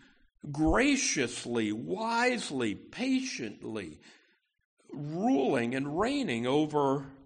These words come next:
his creation. But look again, verse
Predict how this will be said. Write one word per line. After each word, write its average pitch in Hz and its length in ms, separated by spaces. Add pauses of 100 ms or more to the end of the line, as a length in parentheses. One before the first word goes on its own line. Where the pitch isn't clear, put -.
his 180 560 (260)
creation. 240 800 (1600)
But 240 140
look 269 200
again, 254 400
verse 135 400